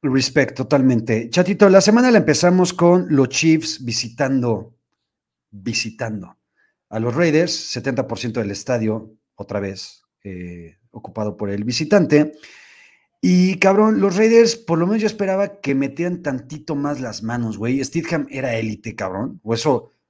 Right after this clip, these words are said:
quiso demostrar contra la peor defensa de la liga, que es la de los Niners.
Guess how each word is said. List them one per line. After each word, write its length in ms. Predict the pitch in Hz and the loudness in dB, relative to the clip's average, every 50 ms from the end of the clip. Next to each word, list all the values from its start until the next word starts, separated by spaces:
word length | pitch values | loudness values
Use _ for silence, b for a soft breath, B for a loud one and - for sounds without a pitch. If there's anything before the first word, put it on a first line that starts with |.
| _ _ _ _ | _ _ _ _
quiso 300 | _ - 143 - 165 143 | _ -8 -6 -4 -2 -2
demostrar 440 | 120 104 101 98 - - 123 120 120 | -2 -2 -6 -8 -6 -2 -2 -2 -2
contra 320 | 120 135 113 110 110 104 | -2 -4 -4 -2 -2 -4
la 200 | 98 104 101 - | -2 -4 -6 -4
peor 180 | - 123 120 117 | 0 0 0 0
defensa 380 | 117 113 - 117 107 107 113 107 | 0 -4 -4 -6 -6 -4 -6 -6
de 80 | 98 | -6
la 80 | 95 95 | -6 -6
liga, 240 | 107 110 110 117 113 | -4 -4 -4 -6 -8
que 80 | 104 | -12
es 120 | - 92 98 | -18 -12 -10
la 80 | 101 | -8
de 100 | 98 98 | -6 -6
los 120 | 101 110 127 | -4 -2 0
Niners. 480 | 156 147 113 113 143 - - - _ | 0 2 2 0 -2 -4 -8 -18 _